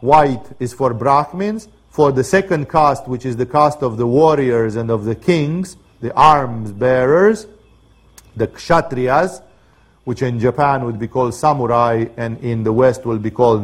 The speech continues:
knights or, or, or aristocracy, these are rajas guna.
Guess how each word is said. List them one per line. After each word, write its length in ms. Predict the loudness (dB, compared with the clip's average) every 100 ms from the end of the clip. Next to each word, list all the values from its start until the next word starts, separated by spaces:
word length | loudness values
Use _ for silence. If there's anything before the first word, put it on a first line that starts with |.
| 0
knights 460 | 0 0 -6 -12
or, 200 | -6 -4 -6 -6
or, 200 | -2 -2 0
or 260 | 0 0 0
aristocracy, 960 | -2 -4 -2 -2 0 -4 -6 -4 -4 -6 -16 _ _ _ _ _ -2
these 220 | -2 2
are 260 | 2 2 -2 -4
rajas 580 | 2 2 2 0 -2 -4
guna. 640 | -4 -2 0 0 -2 -12